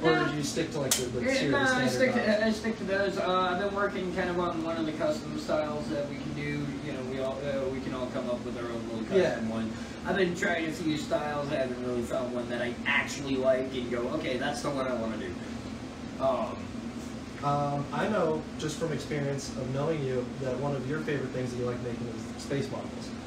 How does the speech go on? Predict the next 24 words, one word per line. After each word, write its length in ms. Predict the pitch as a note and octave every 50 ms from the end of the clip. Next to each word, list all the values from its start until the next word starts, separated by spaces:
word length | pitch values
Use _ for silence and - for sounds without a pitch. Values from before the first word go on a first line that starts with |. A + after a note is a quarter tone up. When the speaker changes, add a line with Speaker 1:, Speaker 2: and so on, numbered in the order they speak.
| - -
Speaker 1:
And 60 | B2
those 160 | C#3 D3+ - D3+
are 60 | D3
one 180 | D3 D#3 E3
of 60 | E3 D#3
my 140 | D3 - -
favorite 280 | - D3 C3+ A#2+ A#2
things 340 | - B2+ B2 A#2 A#2 A2 -
that 180 | - B2 A2+ A2+ - - - - - - -
I 80 | C#3+ -
first 300 | - D3+ C3+ A#2+ - -
saw 180 | C3 B2+ A#2+ A#2+
when 160 | A#2+ B2 B2
I 80 | B2
first 360 | A#2+ - - C3 B2+ - - - C3+
was 120 | B2+ A#2 - - - - - - - - -
getting 200 | D3 D3 C#3+ C#3+
into 140 | C#3+ C3+ A#2+
glass. 300 | A#2+ B2+ A#2+ A2+ - -
I'm 100 | A#2 A2
like, 160 | - - - -
"How 220 | F3 G#3 G3+ F#3+
in 120 | D3+ C3+
the 60 | A#2+